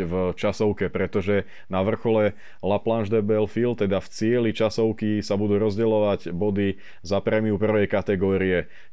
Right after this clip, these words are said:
Čiže kto, o, bude mať najrýchlejší výjazd, e, tohto stúpania, dostane desať bodov a postupne to pôjde nadol, až, e, šiestý jazdec dostane teda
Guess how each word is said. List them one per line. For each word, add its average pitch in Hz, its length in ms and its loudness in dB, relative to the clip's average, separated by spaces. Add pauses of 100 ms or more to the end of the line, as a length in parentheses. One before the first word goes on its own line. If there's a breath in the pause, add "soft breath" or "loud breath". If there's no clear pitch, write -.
Čiže 92 320 0
kto, 120 480 2
o, 95 240 -2
bude 113 320 0
mať 104 240 0
najrýchlejší 107 640 0
výjazd, 107 480 0
e, 92 320 -2
tohto 104 320 -4
stúpania, 104 640 -2 (320 loud breath)
dostane 98 480 -2
desať 113 380 0
bodov 101 420 2
a 85 80 0
postupne 98 560 -2
to 92 160 -2
pôjde 92 640 2 (160 loud breath)
nadol, 101 400 0
až, 87 320 -4
e, 92 40 -4 (120)
šiestý 104 480 0
jazdec 90 400 0
dostane 90 480 -4 (400 loud breath)
teda 87 400 -2